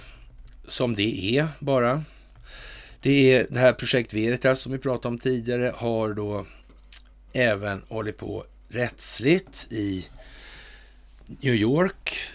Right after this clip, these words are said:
Och tror jag det var i alla fall mo-, mot New York Times. Och det i sin tur innebar en förtalsrättegång där. Och, eh, ja. Projekt Veritas vann det här.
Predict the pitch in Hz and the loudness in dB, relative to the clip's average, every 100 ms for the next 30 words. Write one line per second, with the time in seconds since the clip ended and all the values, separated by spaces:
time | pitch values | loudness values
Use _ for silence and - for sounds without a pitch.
0 | - - - - 117 - - 113 113 110 | -18 -20 -14 -8 -8 -8 -8 -2 -2 0
1 | 110 107 113 101 104 107 113 143 - 127 | 0 0 -2 -4 -4 -6 -6 -6 -4 -4
2 | 113 - - 110 120 156 196 180 - - | -4 -6 -4 0 2 0 -2 -4 -4 -6
3 | - - 123 - 101 113 117 135 131 139 | -12 -16 -16 -16 -4 0 2 0 -2 -2
4 | 131 131 - 127 123 120 - - - - | -2 -2 -2 0 0 -4 -12 -20 -20 -20
5 | - - - - - - - - - - | -20 -20 -20 -20 -20 -20 -20 -20 -20 -20
6 | - - 135 123 101 113 107 107 127 107 | -20 -4 0 2 2 -2 -4 -4 -4 -2
7 | - 101 - 101 127 147 127 117 131 - | -4 -6 -8 -6 -4 -4 -2 -2 -2 -4
8 | 117 - - - 104 98 98 - - - | -8 -10 -14 -8 -6 -6 -8 -16 -20 -20
9 | - - - - - - - 208 113 131 | -20 -20 -20 -20 -20 -18 -4 -2 -2 -6
10 | - - - - - - - - - - | -14 -20 -20 -20 -20 -20 -20 -20 -20 -20
11 | - - - - - - - - - - | -20 -20 -20 -20 -20 -20 -20 -20 -20 -20
12 | - - - 123 - 104 113 101 95 101 | -18 -10 -4 -4 -4 -4 -2 -2 -4 -6
13 | - 107 92 101 135 202 190 - - - | -6 -8 -8 -6 -6 -8 -10 -20 -20 -20
14 | - - 117 120 147 | -20 -14 -8 -6 -6